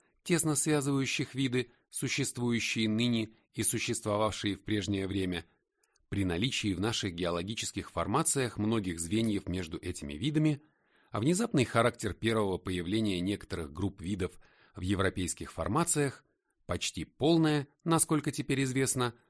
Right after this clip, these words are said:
отсутствие под кембрийскими слоями формаций, богатых ископаемыми,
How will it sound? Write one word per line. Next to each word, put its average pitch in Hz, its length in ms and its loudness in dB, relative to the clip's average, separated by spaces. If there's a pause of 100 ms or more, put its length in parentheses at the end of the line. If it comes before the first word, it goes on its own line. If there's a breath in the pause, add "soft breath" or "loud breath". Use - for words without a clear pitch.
(180 soft breath)
отсутствие 113 720 2
под - 180 -6
кембрийскими 104 680 0
слоями 98 480 0
формаций, 92 760 0 (240 soft breath)
богатых 98 560 2
ископаемыми, 143 880 0